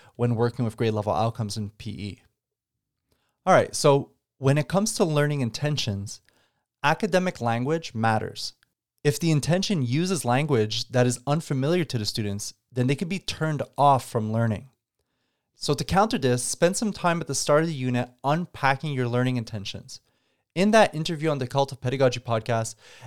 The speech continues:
educational consultant and teacher Star Sackstein suggests the following process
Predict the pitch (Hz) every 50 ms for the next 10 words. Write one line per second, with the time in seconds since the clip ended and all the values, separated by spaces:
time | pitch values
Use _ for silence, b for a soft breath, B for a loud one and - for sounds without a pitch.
0 | B B 143 156 151 - 185 170 165 - 196 170 - 156 139 - 151 143 147 -
1 | 160 156 - - 113 120 143 - - 202 196 - - 113 113 113 - 131 127 143
2 | 143 - 175 175 175 - - - 123 117 117 117 123 123 - 127 113 - 139 139
3 | - - 127 - - - 135 135 143 151 151 143 - - 135 135 - - 120 113
4 | 110 - -